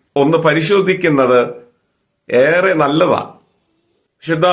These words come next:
മത്തായി ശ്ലീഹ എഴുതിയ സുവിശേഷം പത്തൊമ്പതാമത്തെ അധ്യായത്തിന്റെ ഇരുപത്തിയാറാമത്തെ വാക്യം പരിശോധിക്കുമ്പോൾ യേശു അവരെ നോക്കിയിട്ട് ഇപ്രകാരം പറഞ്ഞു,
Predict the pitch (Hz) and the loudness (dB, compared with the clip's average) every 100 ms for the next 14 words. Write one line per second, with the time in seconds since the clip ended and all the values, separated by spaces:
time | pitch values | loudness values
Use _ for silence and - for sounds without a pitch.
0 | 175 170 - - _ _ _ _ 135 135 | 0 -4 -10 -20 _ _ _ _ -2 0
1 | 185 196 185 185 190 185 185 180 180 180 | 0 -2 -2 0 0 2 0 0 0 0
2 | 180 180 185 190 190 - - 131 - _ | 0 -2 -2 -2 -2 0 -2 -4 -14 _
3 | _ _ _ _ 214 214 220 214 220 208 | _ _ _ _ -4 -2 -2 -2 0 0
4 | 208 202 190 170 156 185 175 175 165 160 | 0 0 0 -2 0 -2 0 -2 0 0
5 | 156 - - _ 147 165 196 196 196 180 | -2 -8 -16 _ 0 2 0 -2 -2 -2
6 | 151 - 139 160 185 190 185 185 175 160 | -2 -4 -2 0 0 0 0 0 2 2
7 | 165 160 165 156 147 160 135 131 113 104 | 0 -2 -2 0 0 0 0 -2 0 -2
8 | 80 - _ - 147 220 233 262 240 - | -2 -10 _ -6 -2 -2 -2 -2 -2 -2
9 | 180 233 247 214 220 226 233 202 214 202 | 0 0 0 0 0 0 -2 -2 -2 -2
10 | 196 202 170 156 147 131 131 135 147 143 | 0 0 2 0 0 0 0 0 -2 -2
11 | 147 | -8